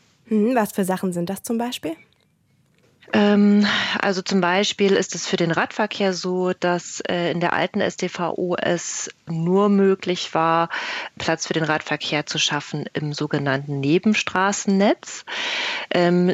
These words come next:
Speaker 2: nun kann das auch auf Hauptverkehrsstraßen leichter gemacht werden. Also Ziel ist immer,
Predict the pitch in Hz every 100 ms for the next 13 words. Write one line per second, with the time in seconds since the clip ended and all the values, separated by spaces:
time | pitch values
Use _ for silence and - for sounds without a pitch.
0 | 175 175 214 202 185 185 180 - 156 170
1 | - - 147 - - - - 220 - 208
2 | 202 - 175 175 190 - 190 185 180 -
3 | - 165 147 151 180 156 151 147 214 -
4 | - 190 175 160 143 147 - 190 190 -
5 | - - 165 160